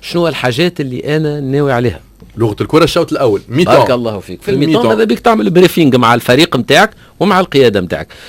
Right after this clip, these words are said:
Speaker 1: في الخمسة وأربعين يوم أنا ننصح كل القياديين، في الخ-، عفوًا، في المائة يوم يولين يعطيوا، آه، تقرير فيه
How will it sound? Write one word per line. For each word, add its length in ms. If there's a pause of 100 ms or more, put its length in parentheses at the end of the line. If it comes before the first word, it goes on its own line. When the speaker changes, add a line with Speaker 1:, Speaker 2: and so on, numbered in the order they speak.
(120)
Speaker 1:
في 80
الخمسة 360
وأربعين 420
يوم 200
أنا 240
ننصح 420
كل 220
القياديين، 680 (340)
في 80
الخ-، 220
عفوًا، 300
في 120
المائة 380
يوم 140
يولين 380 (460)
يعطيوا، 480 (840)
آه، 360 (220)
تقرير 460 (260)
فيه 220